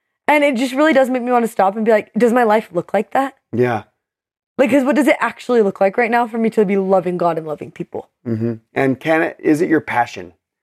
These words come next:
Speaker 2: You know, like,
Speaker 1: Yeah.
Speaker 2: is it your, not just your hobby, but your passion and something that you want as much as gold or as much as fame, but to love people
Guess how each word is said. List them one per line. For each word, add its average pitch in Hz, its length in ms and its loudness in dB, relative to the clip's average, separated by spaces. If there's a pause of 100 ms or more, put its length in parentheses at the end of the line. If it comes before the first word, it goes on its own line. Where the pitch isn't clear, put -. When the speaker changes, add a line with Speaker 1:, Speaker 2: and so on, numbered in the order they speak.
(400)
Speaker 2:
You 135 100 -2
know, 127 200 0
like, 135 120 2
Speaker 1:
Yeah. 220 140 4
Speaker 2:
is - 60 -6
it - 100 -4
your, 123 240 2
not 131 200 -4
just 147 200 -10
your 139 100 0
hobby, 110 360 -2
but 110 180 -8
your 117 120 -6
passion 110 560 -8 (580)
and 123 360 -4
something 135 340 -4
that 123 120 -6
you 123 140 -4
want 113 460 -2
as 104 100 -14
much 120 240 -6
as 107 100 -12
gold 101 460 -4 (320)
or 127 100 -2
as 113 140 -4
much 127 200 -6
as 117 120 -6
fame, 107 500 -10 (840)
but 117 160 -2
to 120 100 -2
love 107 580 -2
people 110 640 -10